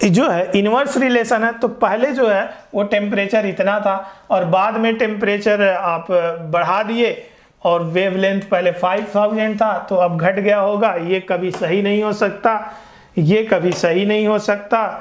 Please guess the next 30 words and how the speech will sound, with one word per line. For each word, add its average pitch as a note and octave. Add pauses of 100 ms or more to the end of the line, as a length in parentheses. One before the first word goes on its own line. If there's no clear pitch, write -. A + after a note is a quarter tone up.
(320)
और B3+
फिफ्टी A3
फिफ्टी G3+
हम F3
success E3
हो D#3
गए, D#3
या E3+
तो F3
B G#3+
सही A3
या E3
तो D#3+
ये D#3+
सही D#3
है, D#3 (360)
ठीक G3+
है, D#4 (340)
by E3
the E3
concept। F3+
अब G3+
कौन B3
सा C4
सही A#3+
है G#3
actually G#3+
निकाल F#3+
लेते G#3
हैं। G#3